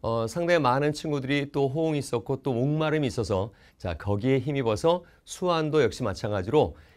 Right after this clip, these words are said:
역학을 중심으로 차근차근 진행해 드리는데,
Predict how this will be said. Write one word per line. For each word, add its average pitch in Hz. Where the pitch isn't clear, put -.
역학을 156
중심으로 120
차근차근 165
진행해 131
드리는데, 107